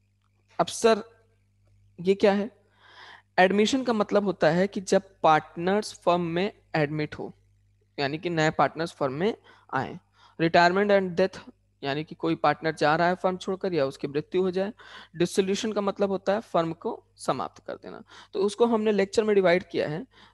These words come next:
जो हमारा पहला लेक्चर है वो है admission of partners, दूसरा लेक्चर है practical problem of admission, तीसरा लेक्चर retirement of partner, चौथा लेक्चर practical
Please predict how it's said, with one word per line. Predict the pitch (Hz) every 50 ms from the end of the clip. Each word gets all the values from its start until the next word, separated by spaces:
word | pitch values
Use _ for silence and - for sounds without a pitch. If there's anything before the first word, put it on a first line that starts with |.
| _
जो | 202 180 185
हमारा | 180 185 196 214
पहला | 214 - 190 190 196 226
लेक्चर | 233 220 202 196 - 175 156 156
है | 156 160 180
वो | 180 175 185
है | 190 190 185 180
admission | 175 170 175 - - 196 190
of | 190 185 -
partners, | 156 107 92 - 143 165 185 - - - - _ _ _ _ _ _ _ _ _ _ _ _ _ _ _ _ _ _ -
दूसरा | 160 175 175 - 220 226
लेक्चर | 214 202 180 180 - 180 165 170
है | 170 185 - _ -
practical | - - - - 185 - 202 190 - -
problem | 175 156 147 165 185 196 196 196 190
of | -
admission, | 175 170 165 165 170 - - 190 202 277 - _ _ _ _ _ _ _ _ _ _ _ _ _ _ -
तीसरा | 185 190 185 - 214 226
लेक्चर | 220 202 175 165 - - 170 180 180 202 - _ -
retirement | 165 165 160 - 160 156 156 165 185 190 190
of | 196 196 190 - 170
partner, | 160 165 - 185 196 208 - - _ _ _ _ _ _ _ _ _ _ _ _ _ -
चौथा | - 185 180 185 226 233
लेक्चर | 226 214 180 - - - 170 190 - -
practical | 156 156 - - 170 - 185